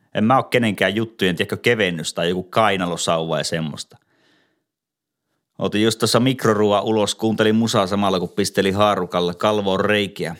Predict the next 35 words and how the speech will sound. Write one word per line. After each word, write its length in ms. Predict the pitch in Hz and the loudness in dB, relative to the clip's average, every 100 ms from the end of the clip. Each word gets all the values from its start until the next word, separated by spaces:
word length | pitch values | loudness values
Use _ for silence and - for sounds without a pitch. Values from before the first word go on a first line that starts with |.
| - - | -14 -6
Mulla 140 | 95 | -2
on, 60 | 90 | 0
kato, 160 | 92 | -2
keittokomerossa 840 | 90 104 95 - 87 87 87 - 95 | 0 0 0 -2 -2 -2 -2 -2 -2
lisäkaiuttimet. 1000 | 101 98 - 80 80 - - - - - _ _ - | 0 0 0 -4 -6 -10 -14 -16 -20 -20 _ _ -6
On 140 | 95 | 0
vessassa 420 | 139 139 90 - | 0 0 -4 -6
kans. 460 | 87 87 87 - _ _ _ _ _ | -2 -2 -2 -10 _ _ _ _ _
Ei 120 | - 101 | -2 -2
stereokuva 580 | - 135 117 98 95 | 0 0 0 0 0
häirinnyt, 440 | 95 107 98 92 87 | 2 0 0 -4 -6
kun 120 | - | -4
menee 220 | 98 95 | -2 -2
tekee 320 | 90 98 98 92 | -2 -2 0 0
muuta 320 | 101 92 90 | 0 0 0
eri 140 | 92 | -2
huoneeseen. 600 | 92 90 87 - - - _ _ _ _ _ _ _ _ _ _ | 0 0 -2 -6 -12 -14 _ _ _ _ _ _ _ _ _ _
Musiikki 340 | 107 120 - | -2 0 0
kuulostaa 440 | 104 107 101 - 104 | 0 0 0 2 2
väärältä 460 | 117 113 101 90 | 2 2 0 -2
vaan 160 | 95 101 | -2 -2
silloin, 240 | 120 113 | -2 -2
kun 120 | 92 87 | -4 0
kävelee 360 | 104 104 92 | 0 2 0
nuitten 320 | 90 85 - - _ _ _ | -2 -4 -8 -8 _ _ _
kajariparien 800 | 113 117 95 90 92 92 92 90 | 2 2 0 -2 -4 -2 -2 2
välillä. 440 | 101 95 82 - - _ _ _ | 0 0 -4 -10 -16 _ _ _
Et 80 | - | -6
se 140 | 92 | -2
musa 320 | 95 104 101 | 0 0 2
ei 60 | 92 | 0
niinku 180 | 90 92 | -2 -4
tuu 140 | 98 | -4
suoraan 500 | 95 127 120 95 90 | -2 2 2 2 0
mistään – 520 | 90 92 - - - | -2 -4 -6 -8 -10